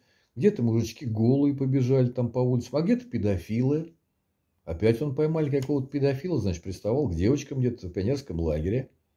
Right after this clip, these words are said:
Это серьезно. Не думайте, что это вот такие, как бы, ну, единичные случаи. Это может, в общем-то, пойти и в массовом масштабе, ну, в процентном соотношении.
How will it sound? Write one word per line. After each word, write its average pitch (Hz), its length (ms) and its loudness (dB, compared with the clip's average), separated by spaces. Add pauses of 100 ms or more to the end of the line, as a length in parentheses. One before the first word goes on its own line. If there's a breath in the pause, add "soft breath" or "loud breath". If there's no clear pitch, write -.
(760)
Это 87 160 -4
серьезно. 185 920 2 (400)
Не 127 160 2
думайте, 143 400 2
что - 160 -4
это 180 120 -6
вот 190 160 -6
такие, 196 540 0
как 117 240 0
бы, 113 120 0
ну, 131 240 0
единичные 135 560 2
случаи. 113 440 -2
Это 90 80 -6
может, 147 420 -4
в 156 60 -8
общем-то, 165 460 -8
пойти 165 540 -4 (400 soft breath)
и 123 60 0
в 120 60 4
массовом 117 480 2
масштабе, 214 580 -4 (240)
ну, 196 60 -8
в 196 60 -8
процентном 262 520 -2
соотношении. 95 680 -4